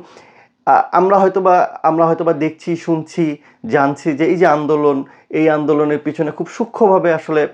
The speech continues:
ডিপ স্টেট কাজ করেছে, যেটা শুরু করেছে শ্রীলঙ্কা দিয়ে, তারপরে বাংলাদেশ, তারপরে নেপাল,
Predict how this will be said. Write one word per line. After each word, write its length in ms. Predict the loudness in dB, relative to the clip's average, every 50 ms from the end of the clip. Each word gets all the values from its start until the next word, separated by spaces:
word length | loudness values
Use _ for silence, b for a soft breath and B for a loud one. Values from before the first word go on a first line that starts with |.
| B B B B B B
ডিপ 260 | -6 -4 -2 0 0 0
স্টেট 220 | 0 0 -6 -6
কাজ 260 | -4 -4 -4 -4 -4
করেছে, 400 | -4 0 0 0 -2 -2 -6 -4
যেটা 220 | -2 -2 -2 -2 -2
শুরু 240 | 0 2 2 2
করেছে 300 | 2 0 -2 -2 -2 -6
শ্রীলঙ্কা 480 | -2 2 4 4 4 4 2 -2 -4 -6
দিয়ে, 240 | -4 -6 -8 -6 -4
তারপরে 400 | -2 -2 -2 -2 0 -2 0 2
বাংলাদেশ, 520 | 0 0 0 -2 -6 -6 -6 -6 -6 -4
তারপরে 320 | -4 -4 0 2 2 2 2
নেপাল, 420 | 2 0 -4 0 0 0 0